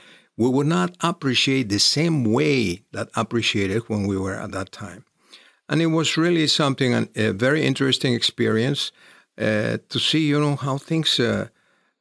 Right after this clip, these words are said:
uh, were happening and, and, and to actually verify that what the Bible said, it was, we're talking about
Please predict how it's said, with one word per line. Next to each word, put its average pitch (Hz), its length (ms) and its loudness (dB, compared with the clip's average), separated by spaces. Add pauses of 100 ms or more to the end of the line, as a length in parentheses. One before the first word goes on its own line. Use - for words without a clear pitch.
uh, 104 840 0 (880)
were 110 240 -2
happening 143 600 0
and, 117 580 -2
and, 127 160 0
and 123 280 -2
to 135 80 -6
actually 165 480 0 (420)
verify 165 580 0
that 123 320 0
what 107 220 0
the 101 60 -4
Bible 110 480 -8
said, 117 320 0 (260)
it 117 140 -4
was, 156 180 -8 (180)
we're 123 200 -6
talking 175 340 -4
about 76 340 -4